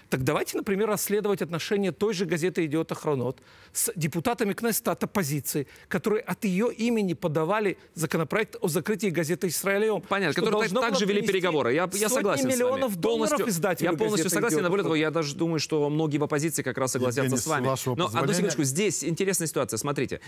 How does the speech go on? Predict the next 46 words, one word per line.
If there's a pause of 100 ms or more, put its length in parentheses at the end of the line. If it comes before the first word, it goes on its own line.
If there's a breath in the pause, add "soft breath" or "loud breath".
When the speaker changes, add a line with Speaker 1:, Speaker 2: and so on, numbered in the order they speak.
(160 loud breath)
Speaker 2:
а,
вот,
э,
говорит
Ариэль
про
Ольмерта,
сравнивает,
тогда
речь
шла
о
коррупции.
Но,
что
интересно,
по
тем
делам,
из-за
которых
Ольмерт
ушел
в
отставку,
он
в
итоге
был
оправдан.
Его (220 loud breath)
осудили
совершенно
по
другим
делам,
которые
уже
потом
появились. (260 loud breath)
Может
быть, (260)
правы
сегодня
в
Ликуде,